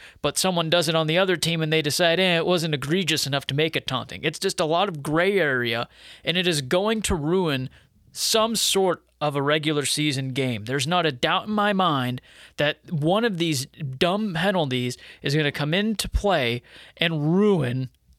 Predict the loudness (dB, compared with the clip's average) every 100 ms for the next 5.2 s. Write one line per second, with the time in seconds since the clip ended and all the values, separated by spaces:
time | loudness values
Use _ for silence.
0 | -4 -2 0 -2 -2 0 0 2 0 0
1 | 0 2 2 2 0 0 0 -2 0 0
2 | 0 -2 -2 0 0 0 0 0 0 0
3 | -2 -2 -4 -10 -2 0 0 -4 -6 -4
4 | -2 -2 -2 -2 -4 -4 -6 -6 -8 -4
5 | -4